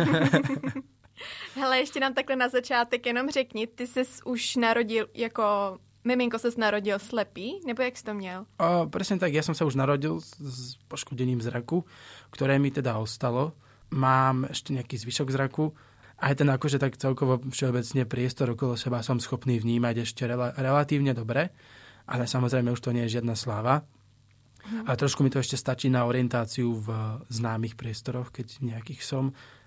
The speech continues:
Speaker 1: tak sa to trochu ešte dá. Ale keby som to mal kvantifikovať, tak, o, ten môj zrak je nejakých,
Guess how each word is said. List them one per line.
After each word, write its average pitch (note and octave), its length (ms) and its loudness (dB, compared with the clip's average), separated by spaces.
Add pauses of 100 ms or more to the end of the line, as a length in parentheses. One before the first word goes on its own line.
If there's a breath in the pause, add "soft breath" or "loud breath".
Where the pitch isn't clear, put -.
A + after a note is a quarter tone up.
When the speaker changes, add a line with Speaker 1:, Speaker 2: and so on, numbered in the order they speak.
(100)
Speaker 1:
tak - 160 -16
sa C#3 80 -12
to C3+ 80 -6
trochu B2 320 -8
ešte - 160 -10
dá. G2+ 240 -14 (320 loud breath)
Ale C#3+ 560 4 (320)
keby D3 160 -6
som E3+ 160 0
to F#3 80 -2
mal E3+ 160 6
kvantifikovať, E3 800 2
tak, D3 240 0
o, B2+ 400 2 (400 soft breath)
ten C3 160 2
môj C3+ 160 4
zrak C3 320 2
je B2 160 -2
nejakých, B2 640 -2